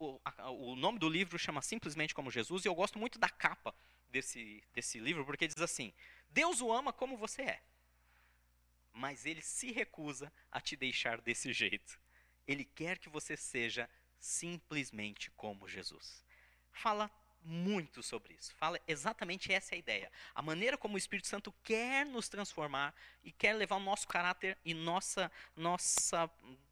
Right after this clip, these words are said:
maneira de ser, de agir, de pensar, o mais próximo possível daquilo que Jesus é. Então, Max Lucado, eu tô falando Tommy Tenney, eu tô confundindo. Tommy Tenney,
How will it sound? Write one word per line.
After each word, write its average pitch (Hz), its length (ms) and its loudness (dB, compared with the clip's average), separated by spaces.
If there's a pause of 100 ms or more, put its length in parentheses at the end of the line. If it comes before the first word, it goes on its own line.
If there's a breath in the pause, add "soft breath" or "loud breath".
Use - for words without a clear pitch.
(140)
maneira 185 640 0
de 160 140 -8
ser, 185 460 0
de 175 100 -4
agir, 156 420 2
de 156 100 -4
pensar, 170 440 0 (320 loud breath)
o 147 100 -4
mais 165 440 0
próximo 139 360 4
possível 120 540 -4 (220)
daquilo 117 380 -2
que 123 120 0
Jesus 110 480 -2
é. 85 140 -6 (280 loud breath)
Então, 233 380 2 (300 loud breath)
Max 214 300 2
Lucado, 123 580 -6
eu - 40 -12
tô 160 80 -14
falando 175 200 -6
Tommy 139 240 -6
Tenney, 135 300 -6
eu - 40 -10
tô 160 80 -4
confundindo. 127 320 -4
Tommy 214 240 4
Tenney, 196 320 2